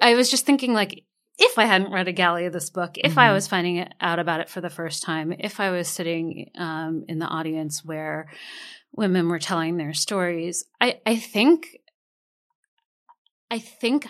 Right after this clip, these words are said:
Speaker 1: I would have <laughs> so many feelings.
Speaker 2: Mm-hmm. Yeah.
Speaker 1: Um, a-, all of them important to bring up, but, like,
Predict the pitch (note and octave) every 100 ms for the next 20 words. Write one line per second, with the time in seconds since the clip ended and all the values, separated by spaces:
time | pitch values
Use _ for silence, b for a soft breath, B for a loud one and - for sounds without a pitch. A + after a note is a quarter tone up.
0 | - G3+ A3 A3+ G#3+ B3+ A3 - - B3
1 | F4+ D#4 F#4+ D#4 - F#4+ G4+ E4 B3 G3
2 | A#3+ C4+ F3 D#3 E3 E3 F3 F#3 E3 A#3
3 | A#3+ A3+ A3 A3+ - - - E3+ - -
4 | - A3+ A#3+ D4+ C4 A3 G3+ G3 F#3+ G#3
5 | G3 G3 A3+ G#3 A3+ A3 F#3+ F#3+ G#3+ C4
6 | C4 - G#3 G3+ G3